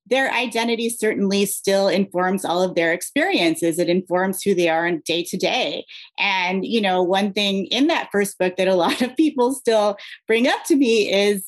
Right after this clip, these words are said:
um, that the two main characters, Evie and Aveda, you know, they become best friends when they're kids because they both have what is called a lunchbox moment. They have, you know, they, they are going to a mostly white school in a suburb,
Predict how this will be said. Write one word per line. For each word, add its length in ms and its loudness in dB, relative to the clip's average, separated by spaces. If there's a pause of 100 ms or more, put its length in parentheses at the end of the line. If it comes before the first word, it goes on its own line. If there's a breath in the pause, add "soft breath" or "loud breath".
(140)
um, 400 -2 (100)
that 300 -4
the 80 -2
two 200 -6
main 200 0
characters, 680 0
Evie 260 -2
and 80 0 (100)
Aveda, 460 -2
you 80 0
know, 140 2
they 120 2
become 380 -2
best 280 -4
friends 260 -4
when 100 -2
they're 260 0
kids 500 -2 (340 loud breath)
because 440 0
they 120 2
both 240 2
have 440 -4 (160)
what 460 -2
is 260 2
called 320 0
a 40 4
lunchbox 760 -2
moment. 480 -2
They 160 2
have, 500 -2 (280 loud breath)
you 100 0
know, 180 2
they, 240 2
they 260 0
are 120 0
going 340 0
to 180 0
a 40 2
mostly 380 0
white 300 -2
school 400 0
in 220 0
a 80 2
suburb, 600 0